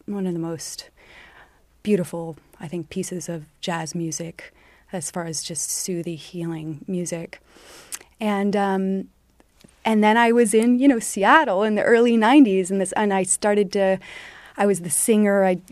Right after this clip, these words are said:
you know, started to become with all the jazz band guys and blah, blah, blah. And we s-,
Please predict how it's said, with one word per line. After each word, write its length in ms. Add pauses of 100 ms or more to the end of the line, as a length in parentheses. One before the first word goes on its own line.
you 140
know, 240
started 240
to 100
become 300
with 120
all 120
the 120
jazz 400
band 460
guys 500
and 160
blah, 120
blah, 140
blah. 280
And 100
we 100
s-, 200